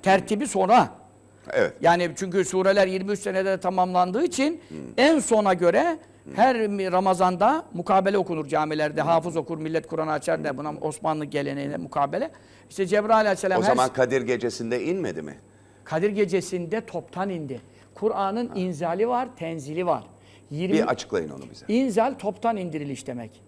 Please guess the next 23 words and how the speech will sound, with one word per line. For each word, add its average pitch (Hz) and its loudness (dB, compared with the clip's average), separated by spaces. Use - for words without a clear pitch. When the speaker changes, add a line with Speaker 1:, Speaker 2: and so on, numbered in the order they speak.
Speaker 2:
Hı 80 -14
hı. - -14
Speaker 1:
Tenzil 220 -4
peyderpey 190 -2
demek. 135 -8
Tef'il 185 -4
babı 170 0
parçalar. 170 -4
Speaker 2:
Hı 170 -16
hı. 156 -12
Speaker 1:
Ee, 156 0
if'al, 185 -2
tef'il 175 -4
bunlar 180 -2
Arapçanın 175 -4
babları. 160 -2
İnzal 233 0
de 285 0
bütünlük 202 -4
var. 139 -2
Toptan 208 0
indiriliş. 143 -8
Şimdi 240 0